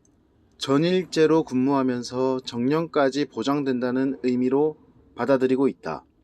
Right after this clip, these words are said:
따라서 회사가 소멸되지 않는 한 원할 때까지 계속 근무가 가능하며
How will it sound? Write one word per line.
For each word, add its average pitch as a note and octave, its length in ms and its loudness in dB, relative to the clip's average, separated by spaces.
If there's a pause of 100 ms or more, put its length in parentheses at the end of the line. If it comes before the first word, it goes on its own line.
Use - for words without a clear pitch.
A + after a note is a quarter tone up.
(960)
따라서 D#3 540 2 (640)
회사가 F3+ 400 4
소멸되지 E3 680 0
않는 B2+ 460 2
한 C#3+ 400 -2 (720)
원할 D3 300 2
때까지 D#3 840 0
계속 C#3+ 400 0
근무가 B2 360 0
가능하며 A2+ 680 -4